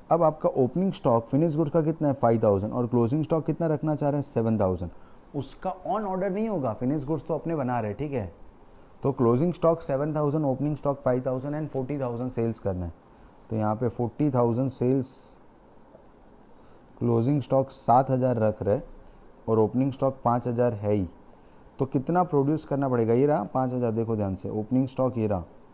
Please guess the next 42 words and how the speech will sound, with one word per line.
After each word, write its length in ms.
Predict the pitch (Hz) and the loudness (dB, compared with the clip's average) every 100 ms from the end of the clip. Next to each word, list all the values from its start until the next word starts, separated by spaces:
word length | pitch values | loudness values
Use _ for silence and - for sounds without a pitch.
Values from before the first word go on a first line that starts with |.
| - - - - - | -20 -20 -20 -10 -6
ओपनिंग 300 | 101 127 131 | 0 0 2
बैलेंस 460 | 117 123 139 - - | 2 2 -2 -8 -2
फ़ाइव 180 | 110 107 | 0 2
थाउजेंड, 340 | 101 95 90 85 - - - - - - | 0 -2 -4 -8 -12 -20 -20 -20 -12 -2
फिनिश 300 | 113 127 113 | 0 0 0
गुड्स 180 | 123 | -4
का 140 | - 127 | 0 -2
क्लोजिंग 460 | 117 107 104 123 120 | 2 2 2 0 2
बैलेंस 320 | 113 123 135 | 2 0 -2
सेवन 340 | - 104 101 | -4 -2 -2
थाउजेंड। 300 | 95 90 87 - - - | -4 -8 -10 -14 -20 -10
तो 60 | 120 | -8
फ़ोर्टी 420 | - 127 - 180 | -4 -6 -2 -2
बेचना 400 | 143 135 135 135 | 0 0 -2 -4
है, 160 | 101 101 | -4 -6
सेवन 360 | - 123 143 | -2 0 0
क्लोजिंग 360 | 139 131 123 139 | -2 -2 -2 -2
में 80 | 127 | -2
रखना 220 | 113 110 | -4 -6
है, 60 | |
फ़ोर्टी 280 | 101 107 139 | -4 -4 -2
सेवन 340 | 131 139 147 185 - - - - - | -4 -4 -4 -6 -14 -20 -20 -20 -4
माइनस 480 | 110 117 139 151 - | 0 2 0 -2 -2
फ़ाइव 240 | 127 131 | 0 2
थाउजेंड 280 | 131 131 131 | 2 2 2
तो 80 | 123 | 0
ओपनिंग 260 | 117 120 | 0 0
में 100 | 120 | 0
था, 220 | 107 113 110 - - - - - - | 0 -2 -2 -8 -20 -20 -20 -20 -10
तो 60 | 101 | -8
फ़ोर्टी 600 | - 120 113 - - 160 - | -4 -4 -4 -6 -2 -2 -2
टू 160 | 143 143 127 | -2 -2 0
थाउजेंड 400 | 120 117 127 127 | 0 0 -2 0
क्या 120 | 120 | 0
करना 260 | 120 113 110 | 0 -2 -2
पड़ेगा, 320 | 107 107 117 | -2 -2 -2
प्रोड्यूस, 520 | 107 101 101 95 - - | -2 -2 0 -2 -6 -8
तो 60 | |
प्रोडक्शन 480 | 101 104 110 - 101 | -2 0 0 -2 -6
ये 80 | 92 | -4
हो 120 | 87 | -6
गया। 180 | 82 | -10